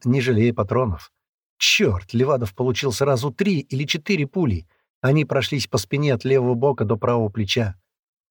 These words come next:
Кираса бронескафандра снова выдержала. Но Левадов всё равно взмок. Покрылся потом в один миг при мысли, что без экзосистемы был бы сейчас мёртв. Что на индикаторе?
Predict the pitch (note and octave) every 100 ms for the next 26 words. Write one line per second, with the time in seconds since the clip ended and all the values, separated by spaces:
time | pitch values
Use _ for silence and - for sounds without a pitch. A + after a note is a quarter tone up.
0 | _ - A2+ A2+ G#2+ A2+ G#2+ G#2+ G#2 -
1 | G2 A#2+ A#2 G2+ F#2+ A#2+ A2 B2+ B2+ G2+
2 | F#2+ A#2 A2 - _ _ _ _ B2+ C#3+
3 | C#3+ C3+ C3 C3 - A2+ G#2+ G#2 G#2 F2
4 | G2+ F#2+ - _ _ _ _ D#3 D#3+ F3+
5 | E3+ - A#2+ D#3 C3+ A2 A#2 A#2+ C#3 D3
6 | - A#2+ D#3 B2+ G#2+ - A#2 A2 G#2+ -
7 | B2+ G2+ G2 G#2 - D#3 C#3 G#2 - G2+
8 | C#3 C#3+ B2+ F#2+ A2+ G#2+ A2 A#2 G2+ -
9 | - _ _ _ _ - - A2+ C3 D3
10 | D3 D#3+ A2+ F2 C#2